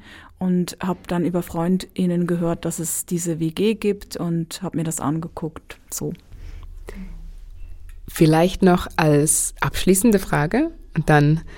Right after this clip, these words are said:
Speaker 2: lasse ich dich wieder gehen und deiner Arbeit nachgehen, deinem Input, den du heute Abend hier noch hast. Jetzt auf Hinblick auf Diversität und Inklusivität, wie du das persönlich erlebst,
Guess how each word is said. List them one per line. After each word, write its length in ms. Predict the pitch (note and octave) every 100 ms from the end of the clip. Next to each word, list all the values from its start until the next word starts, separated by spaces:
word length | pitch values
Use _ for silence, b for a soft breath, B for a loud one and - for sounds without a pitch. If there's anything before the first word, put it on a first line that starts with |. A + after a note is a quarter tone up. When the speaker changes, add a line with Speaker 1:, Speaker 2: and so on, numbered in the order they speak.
| B B B B -
Speaker 2:
lasse 280 | E3 E3 F#3
ich 100 | -
dich 160 | E3
wieder 260 | F#3 F#3 F3
gehen 340 | E3 D#3 G#3
und 180 | G#3 E3
deiner 380 | C#3+ D3 D3+ F3+ -
Arbeit 400 | F3 E3+ F#3 F#3
nachgehen, 480 | E3+ G3 - G3+ A3+
deinem 200 | E3+ E3
Input, 560 | F3 F3 A#3 - -
den 140 | F#3+ G3
du 100 | G3
heute 280 | F#3+ G3
Abend 280 | - F#3+ F#3+
hier 120 | G3
noch 180 | F#3+ F#3+
hast. 320 | F#3+ - - - B B B B B - - - - - - - -
Jetzt 360 | F#3 F#3+ -
auf 140 | F3+ -
Hinblick 540 | G3+ A#3 A3+ G#3 -
auf 580 | E3+ E3+ F3 F3 - - - F#3+
Diversität 760 | E3 E3 D#3 D3+ D#3 F3+ F#3 -
und 140 | E3
Inklusivität, 1040 | - F3 - G3+ G3+ A3 G#3+ G3+ A3 - - -
wie 320 | F3+ E3+ E3+ -
du 280 | F#3 G3+ G#3
das 240 | F#3+ F#3 -
persönlich 480 | E3+ D#3 G3 G#3
erlebst, 560 | - D#3 F3 A3 -